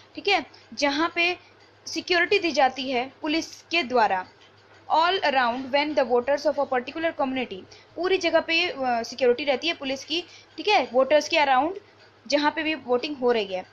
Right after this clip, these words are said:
जिससे कि वो किसी कैंडिडेट को वोट दे सकें। When a person goes to cast his vote, जब एक पर्सन,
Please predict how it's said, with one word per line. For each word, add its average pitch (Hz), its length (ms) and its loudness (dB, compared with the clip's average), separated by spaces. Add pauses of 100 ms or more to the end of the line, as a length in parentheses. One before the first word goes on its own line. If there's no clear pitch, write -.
(140)
जिससे 269 240 -4
कि 311 300 -4 (320)
वो 294 260 4
किसी 311 340 -6 (640)
कैंडिडेट 247 460 0
को 240 100 0
वोट 240 320 0
दे 226 180 2
सकें। 185 340 -10 (300)
When 254 140 -2
a - 40 -14
person 359 340 0
goes 294 260 -2
to 320 200 -8
cast 220 360 2
his 262 180 -8
vote, 190 260 -8 (360)
जब 320 200 0
एक 349 160 -2
पर्सन, 262 440 -2